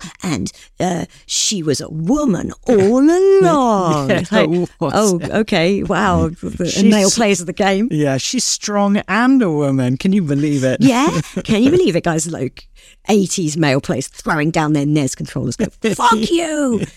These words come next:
Speaker 1: You tricked me. I've been tricked. It's a trap."
Speaker 2: <laughs>
Speaker 1: Um, but yeah, to-, Tomb Raider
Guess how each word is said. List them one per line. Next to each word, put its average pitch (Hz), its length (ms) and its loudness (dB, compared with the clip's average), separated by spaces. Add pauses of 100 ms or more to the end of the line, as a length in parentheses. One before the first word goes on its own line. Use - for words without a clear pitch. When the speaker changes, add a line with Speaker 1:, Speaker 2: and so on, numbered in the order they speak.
(140)
Speaker 1:
You - 100 2
tricked - 440 -8
me. 226 320 0
I've 165 80 -4
been 294 140 2
tricked. 233 500 -10
It's 226 120 -8
a 202 40 -10
trap." - 640 -8
Speaker 2:
<laughs> - 240 -14
Speaker 1:
Um, 170 360 0 (420)
but 190 180 0
yeah, 202 160 2
to-, 208 260 0
Tomb 226 280 -2
Raider 165 500 0